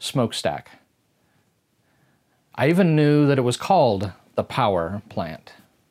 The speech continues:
But I never truly understood how important that building was and how important the boilers were inside of it.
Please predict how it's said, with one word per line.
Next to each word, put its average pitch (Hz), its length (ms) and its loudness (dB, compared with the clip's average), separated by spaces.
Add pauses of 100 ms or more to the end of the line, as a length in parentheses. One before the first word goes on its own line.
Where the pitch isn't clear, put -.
(1000)
But 131 80 0
I 131 80 2
never 220 220 0
truly 180 340 2
understood 127 400 -2
how 139 260 0
important 120 420 -2
that 117 200 -2
building 120 380 0
was 95 480 -6 (640)
and 110 100 -6
how 131 140 0
important 120 400 -2
the 104 60 -4
boilers 110 500 -2
were 101 160 -2
inside 95 360 -4
of 90 120 -6
it. 78 100 -16